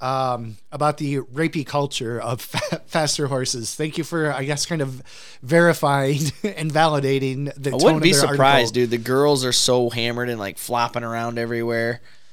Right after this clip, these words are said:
Speaker 2: It's crazy. It, it is a crazy thing. Um, I don't know if I need to go back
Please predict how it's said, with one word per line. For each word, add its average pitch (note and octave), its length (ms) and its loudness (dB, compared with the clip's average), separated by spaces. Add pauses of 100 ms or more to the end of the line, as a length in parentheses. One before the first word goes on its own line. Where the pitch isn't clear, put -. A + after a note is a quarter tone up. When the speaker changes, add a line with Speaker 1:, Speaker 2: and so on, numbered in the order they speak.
(520)
Speaker 2:
It's C3 200 0
crazy. - 420 -4
It, C3+ 240 2
it D#3+ 160 6
is D3 160 6
a C3 180 6
crazy A#2 480 0
thing. F2 300 -6
Um, G#2+ 340 -4 (140)
I B2+ 100 2
don't C3 100 0
know A#2+ 160 -2
if - 580 -14
I A2 80 2
need A#2+ 120 0
to A2+ 80 -2
go A2 140 2
back A2 440 2